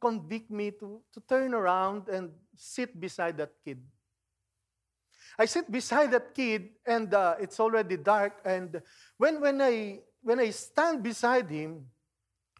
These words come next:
that's the only time I recognize that, oh,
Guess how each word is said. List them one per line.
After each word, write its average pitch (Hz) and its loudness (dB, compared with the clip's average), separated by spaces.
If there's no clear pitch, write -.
that's 269 2
the 285 4
only 277 4
time 254 -2
I 226 4
recognize 220 0
that, 196 2
oh, 147 -2